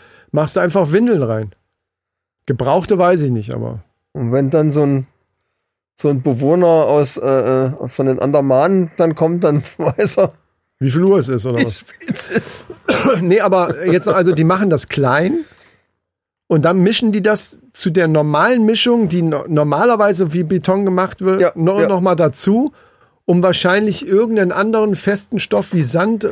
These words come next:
Speaker 1: wa-, was
Speaker 2: Um
Speaker 1: man,
Speaker 2: Sand, bis
Speaker 1: Sand
Speaker 2: zu
Speaker 1: oder
Speaker 2: dreißig Prozent
Speaker 1: Kies.
Speaker 2: Sand kann man
Speaker 1: Was kommt
Speaker 2: damit
Speaker 1: denn da rein?
Speaker 2: ersetzen.
Speaker 1: Sand und so ein K-, Kies und so ein Scheiß, ne? Ich bin jetzt baumäßig nicht so
Speaker 2: Ja, Sand, Zement,
Speaker 1: Hm.
Speaker 2: äh,
Speaker 1: Aber eigentlich noch so ein, so ein feiner Kies kommt da auch noch mit da rein, oder nicht?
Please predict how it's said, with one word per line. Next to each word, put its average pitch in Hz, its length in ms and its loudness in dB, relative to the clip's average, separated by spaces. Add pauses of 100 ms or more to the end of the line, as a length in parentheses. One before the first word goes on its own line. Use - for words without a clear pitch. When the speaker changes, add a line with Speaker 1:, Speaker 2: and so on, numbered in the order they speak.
(140)
Speaker 1:
wa-, 151 100 -4
was 151 80 2
Speaker 2:
Um 208 60 2
Speaker 1:
man, 208 100 2
Speaker 2:
Sand, 185 240 2
bis 143 140 -6
Speaker 1:
Sand - 220 2
Speaker 2:
zu 220 100 2
Speaker 1:
oder 175 100 2
Speaker 2:
dreißig 175 400 0
Prozent 185 400 -2
Speaker 1:
Kies. 180 100 -10
Speaker 2:
Sand 160 300 -2
kann 104 140 -2
man 95 80 0
Speaker 1:
Was 90 60 -2
kommt 170 140 0
Speaker 2:
damit 175 140 0
Speaker 1:
denn 143 100 0
da 147 60 0
rein? 175 140 2
Speaker 2:
ersetzen. 117 80 -4
Speaker 1:
Sand 175 240 0
und 165 160 0
so 160 100 0
ein 151 120 -2 (120)
K-, 147 300 -8
Kies 196 320 -2
und 139 180 0
so 131 60 -2
ein 127 100 0
Scheiß, 120 380 -2
ne? 147 180 -4
Ich - 120 -8
bin 160 140 -2
jetzt 160 220 -2 (100)
baumäßig 170 640 0
nicht 170 180 -2
so 165 300 0 (300)
Speaker 2:
Ja, 107 440 2
Sand, 120 380 0
Zement, 135 640 0
Speaker 1:
Hm. 113 600 0
Speaker 2:
äh, 107 40 -2 (720)
Speaker 1:
Aber 135 200 0
eigentlich 170 360 2
noch 180 140 2
so 165 100 0
ein, 180 120 0
so 165 100 0
ein 170 80 0
feiner 185 340 0
Kies - 300 -2
kommt 156 180 -2
da 180 120 -2
auch 226 40 -2
noch 190 140 0
mit 123 160 -2
da 123 80 0
rein, 117 200 -4
oder 117 180 -4
nicht? 117 220 -10